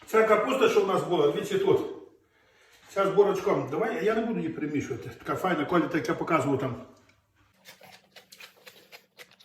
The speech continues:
Багато не беру отак.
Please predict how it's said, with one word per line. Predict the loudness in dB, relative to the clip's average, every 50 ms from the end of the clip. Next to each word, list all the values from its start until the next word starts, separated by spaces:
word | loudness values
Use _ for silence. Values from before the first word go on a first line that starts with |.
| -20 _ _ _ -20 -20 -20 -20 -20 -20 -20 _ _ _ -20 -20 _ _ _ -20 _ _ _ _ -20 -20 _ _ _ -20 _ -20 -20 _ -20 -20 -20 -20 -20 -14 -8
Багато | -4 -2 0 0 0 0 0
не | 0
беру | 2 2 2 2 2 2 0
отак. | 0 0 -2 -4 -4 -10 -14